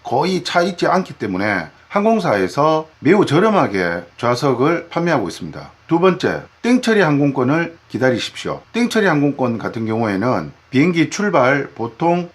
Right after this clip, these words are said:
칠 일 전에 땡처리 항공권이 나오게 되는데요. 땡처리 항공권 같은 경우에 그것도 항공사의 사정에 따라서 사 일이나 삼 일을 남겨두고 급박하게 내어놓는 경우도 있습니다. 세 번째, 단체 프로모션 티켓을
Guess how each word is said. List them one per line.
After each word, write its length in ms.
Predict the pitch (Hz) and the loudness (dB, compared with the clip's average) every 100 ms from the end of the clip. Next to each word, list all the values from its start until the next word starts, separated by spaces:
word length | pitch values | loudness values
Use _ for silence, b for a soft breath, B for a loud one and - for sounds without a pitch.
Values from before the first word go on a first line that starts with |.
| - | -8
칠 200 | - 247 | -2 0
일 220 | 240 220 | 0 0
전에 600 | 151 98 95 95 101 90 - - | 0 0 0 -2 -4 -6 -10 -2
땡처리 380 | 185 185 170 | -2 0 -2
항공권이 440 | 139 156 151 131 107 | 0 0 0 -2 -2
나오게 300 | 90 120 120 | -2 0 -2
되는데요. 560 | 92 113 101 73 71 71 _ - | -2 -2 -4 -6 -8 -14 _ -4
땡처리 320 | 220 220 196 | -4 0 0
항공권 400 | 170 160 143 123 | 0 -2 -2 -2
같은 240 | 110 113 | -2 -4
경우에 480 | 104 107 104 98 104 - - | -4 -4 -4 -4 -6 -12 -8
그것도 340 | 143 190 214 | 0 0 2
항공사의 720 | 180 208 220 190 156 131 123 | 0 0 -2 0 0 2 0
사정에 380 | 123 113 165 151 | -2 -4 -4 -2
따라서 540 | 156 156 113 117 92 80 B B B B | -2 -2 0 -2 -2 -6 B B B B
사 320 | - 120 151 | -2 2 4
일이나 580 | 175 175 143 135 160 165 B B | 2 2 0 0 -2 -4 B B
삼 300 | - - 220 | -8 0 2
일을 180 | 202 131 | 2 0
남겨두고 840 | 90 92 104 123 117 95 101 90 B B B | -2 -4 -4 -4 -2 -2 -2 -4 B B B
급박하게 840 | - 175 - - - - 123 127 101 | -4 -4 0 0 0 -8 -4 -2 0
내어놓는 480 | 101 127 104 110 | 0 0 0 -4
경우도 280 | 98 92 104 | -4 -6 -4
있습니다. 480 | 85 - 92 85 69 - - | -6 -6 -8 -8 -10 -14 -8
세 180 | - | 0
번째, 440 | 190 208 156 101 82 - - | 2 2 0 -2 -4 -14 -2
단체 580 | 147 202 196 - 180 180 | 0 0 -2 -4 -4 -4
프로모션 720 | - 143 156 170 165 160 151 | -4 -2 -2 -4 -4 -6 -8
티켓을 680 | - 123 120 - 175 190 | -6 -4 -2 0 0 0